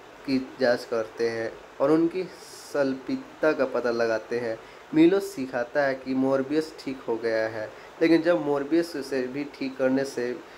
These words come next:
इनकार कर देता है, तो वह उग्र हो जाता है।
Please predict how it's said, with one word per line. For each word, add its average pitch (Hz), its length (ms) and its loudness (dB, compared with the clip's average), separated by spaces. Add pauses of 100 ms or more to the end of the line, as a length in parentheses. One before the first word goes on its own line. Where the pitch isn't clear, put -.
(280)
इनकार 131 260 4
कर 120 240 0
देता 120 400 2
है, 123 60 2
तो 143 160 -4
वह 143 260 0 (140)
उग्र 147 200 0
हो 120 180 -2
जाता 110 400 0
है। 110 200 -2